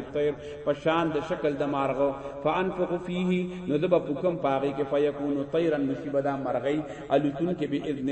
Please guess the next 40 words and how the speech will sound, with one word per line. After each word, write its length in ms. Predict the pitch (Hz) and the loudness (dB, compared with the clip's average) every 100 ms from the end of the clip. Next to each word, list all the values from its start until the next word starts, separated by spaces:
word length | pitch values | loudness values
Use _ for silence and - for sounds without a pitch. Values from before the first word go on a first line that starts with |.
| 139 | 0
الله، 260 | 139 143 147 139 | 2 2 0 -2
په 40 | 143 | -4
حکم 260 | 147 143 135 | -2 0 2
د 0 | |
الله، 360 | 139 139 139 139 139 - 139 139 | 2 2 2 2 0 -8 -6 0
و 40 | |
ابرئ 360 | 147 180 165 175 | 2 2 2 4
الاکمه، 640 | 180 175 180 180 175 180 175 156 | 4 2 -2 0 2 2 2 6
او 80 | 151 | 6
زه 60 | 170 | 6
به 160 | 160 143 120 143 147 131 135 139 151 143 135 | 6 4 2 -4 -6 -6 -6 0 4 4 4
جوړوم 420 | 151 151 175 151 120 - - - | 4 6 6 6 2 -2 -8 -4
هغه 160 | 135 139 | 0 0
ما 200 | 139 143 | 2 0
درزا 400 | 139 135 135 147 135 | 2 -2 0 0 2
دړانده، 440 | 139 135 131 123 151 | 0 0 0 0 2
والابرص، 580 | 139 135 139 135 139 135 | 2 2 -2 -2 -2 0
او 140 | 139 139 | 2 4
هغه 220 | 131 123 127 | 2 0 0
برګي 260 | 123 123 151 | 0 0 0
مرض 220 | 147 143 131 | 2 2 4
والا، 220 | 139 139 139 - 139 | 4 4 2 -4 0
و 40 | 135 147 | 2 4
احیی 240 | 185 185 180 | 4 2 0
الموتى، 380 | 175 180 180 | 2 2 2
او 100 | 180 165 | 2 4
ژوندي 280 | 147 156 156 151 | 2 0 0 0
کوم 180 | 175 165 | -2 0
به 80 | 139 | 0
مړي، 300 | 151 170 135 - - | 2 2 2 -4 -6
باذن 380 | 127 156 170 131 | -4 -2 -2 -2
الله، 300 | 135 139 147 143 | -2 0 0 0
په 60 | 139 | -2
حکم 300 | 143 143 139 135 | -2 0 0 2
د 40 | |
الله، 360 | 135 139 139 135 139 - - | 4 4 2 0 -4 -4 6
و 60 | |
انبئکم، 720 | 156 160 185 156 180 175 180 175 | 8 8 4 4 4 4 2 2
خبر 220 | 156 180 | 4 4
به 100 | 170 | 4